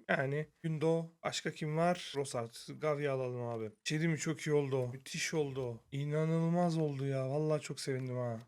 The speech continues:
Bana direkt satmıştır büyük ihtimalle Claudio Pina. Vallahi sattı direkt. Çok iyi oldu abi. İki yüz bin jetona ulaştırdı. Araujo da güzel bir zarar edecektim.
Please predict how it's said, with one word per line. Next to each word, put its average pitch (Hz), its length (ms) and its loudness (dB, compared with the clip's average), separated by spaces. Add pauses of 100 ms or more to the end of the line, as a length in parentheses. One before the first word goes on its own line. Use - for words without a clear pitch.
Bana 151 180 -4
direkt 160 200 -2
satmıştır - 560 -6
büyük 127 160 -8
ihtimalle 127 260 -4 (100)
Claudio 120 280 -2
Pina. 117 180 -8
Vallahi 127 240 -2
sattı 123 380 -6
direkt. 113 280 -8
Çok - 180 -6
iyi 160 120 -2
oldu 143 220 2
abi. 135 180 2
İki - 260 -6
yüz 147 180 0
bin 151 120 -2
jetona 143 600 0
ulaştırdı. 147 420 -4
Araujo 165 460 2
da 180 80 0
güzel 156 400 -2
bir 156 40 -6
zarar 151 340 2
edecektim. 175 600 -2